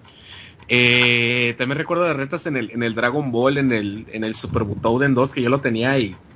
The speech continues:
pues, obviamente tenía más experiencia que otros porque, pues, yo lo jugaba a cada rato, a cada rato.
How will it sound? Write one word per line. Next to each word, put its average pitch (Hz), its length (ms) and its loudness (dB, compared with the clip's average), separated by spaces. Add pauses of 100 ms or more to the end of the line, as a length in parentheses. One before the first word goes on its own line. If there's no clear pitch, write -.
(360)
pues, 117 140 -12
obviamente 156 280 6
tenía 147 240 2
más 160 160 2
experiencia 151 440 0
que 175 80 4
otros 175 180 0
porque, 135 240 -2
pues, 123 140 -4
yo 135 80 2
lo 156 80 4
jugaba 139 300 4
a 143 60 -2
cada 147 220 4
rato, 143 580 -4
a 127 100 -2
cada 143 160 0
rato. 143 300 -4